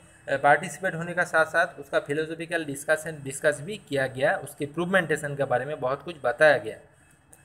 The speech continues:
सत्यकाम जबाला was a very learned and the intelligent philosophical thinker। सत्यकाम नब-, जबाला, पे-, इसको underline करके रखो तुम लोग, बहुत ही important नाम है ये सत्यकाम जबाला, जो एक, अ, learned and intelligent philosophical thinker,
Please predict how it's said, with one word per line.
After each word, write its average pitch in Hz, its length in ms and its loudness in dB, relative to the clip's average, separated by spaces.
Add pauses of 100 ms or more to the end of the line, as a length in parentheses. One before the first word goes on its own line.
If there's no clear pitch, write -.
(140)
सत्यकाम 196 560 2
जबाला 175 400 4
was 160 240 4
a 170 120 -6
very 147 480 -2
learned 151 380 4 (220)
and 147 340 0
the 156 220 4 (400)
intelligent 160 640 -2
philosophical 160 760 -2
thinker। 160 580 2
सत्यकाम 170 640 -2
नब-, 147 300 4
जबाला, 139 340 6
पे-, 143 500 -4
इसको 170 240 -6
underline 170 520 -2
करके 180 240 -10
रखो 170 200 -4
तुम 156 180 -8
लोग, 160 240 -4 (1800)
बहुत 151 200 6
ही 175 60 -2
important 180 380 4
नाम 160 200 4
है 143 220 -2
ये 185 240 -6
सत्यकाम 160 540 -6
जबाला, 139 380 -2
जो 147 320 0
एक, 147 160 0
अ, 120 400 -6
learned 139 500 2
and 131 260 -6
intelligent 170 580 -8
philosophical 143 840 -4
thinker, - 380 -16